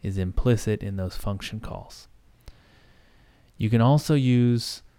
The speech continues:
uh, continuations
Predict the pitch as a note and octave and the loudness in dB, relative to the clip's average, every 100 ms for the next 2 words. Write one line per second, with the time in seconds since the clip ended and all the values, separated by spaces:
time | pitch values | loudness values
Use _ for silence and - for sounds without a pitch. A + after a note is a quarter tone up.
0 | _ _ _ _ _ _ _ _ _ - | _ _ _ _ _ _ _ _ _ -6
1 | A2 G2+ G2 F#2 - _ _ _ _ - | -4 -2 -2 -6 -10 _ _ _ _ -8
2 | - A#2+ C#3 C3 B2 A#2 A#2 A#2+ A#2 A2+ | -4 0 2 4 4 4 2 0 0 0
3 | A2 - | -4 -14